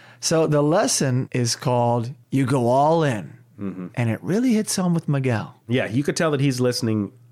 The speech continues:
Speaker 2: intensely,
Speaker 1: He's still
Speaker 2: intensively.
Speaker 1: focused on Sam, and he doesn't know how to get her back. So yeah, this You Go All In, like, it really resonated with him.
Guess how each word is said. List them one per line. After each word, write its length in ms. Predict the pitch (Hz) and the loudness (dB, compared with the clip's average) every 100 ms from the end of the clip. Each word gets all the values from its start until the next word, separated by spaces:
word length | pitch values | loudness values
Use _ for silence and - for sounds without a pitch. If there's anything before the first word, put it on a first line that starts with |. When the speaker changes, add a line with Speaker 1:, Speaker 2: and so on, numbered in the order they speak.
| _ _ _ | _ _ _
Speaker 2:
intensely, 560 | 123 104 113 98 - 92 98 | -4 -2 -4 -4 -4 -4 -2
Speaker 1:
He's 160 | 113 | -2
still 100 | 175 113 | 0 0
Speaker 2:
intensively. 240 | 226 92 | 0 0
Speaker 1:
focused 400 | 196 180 185 - | -2 0 -2 -2
on 160 | 180 165 | -2 0
Sam, 640 | - 156 156 151 147 147 | -2 -2 0 0 0 -2
and 100 | 113 | -2
he 80 | 117 | -2
doesn't 240 | 147 151 | -2 -2
know 120 | 147 135 | -2 -2
how 340 | 113 113 139 | -4 -4 -2
to 120 | 147 | 0
get 160 | 143 147 | 0 -2
her 100 | 143 | -2
back. 380 | 135 135 135 131 | -2 -2 -2 -4
So 120 | 131 | -2
yeah, 280 | 156 160 113 | 0 0 0
this 320 | 139 151 - | -2 -2 -2
You 120 | 147 | -2
Go 140 | 156 147 147 | 2 2 2
All 280 | 151 151 156 | 2 2 2
In, 220 | 147 127 | 0 0
like, 200 | 127 113 | -2 -2
it 100 | 143 | 0
really 240 | 147 143 | 0 0
resonated 600 | 127 127 117 120 104 98 | 0 0 -2 -2 -4 -6
with 160 | 98 110 | -8 -10
him. 220 | 80 - | -12 -14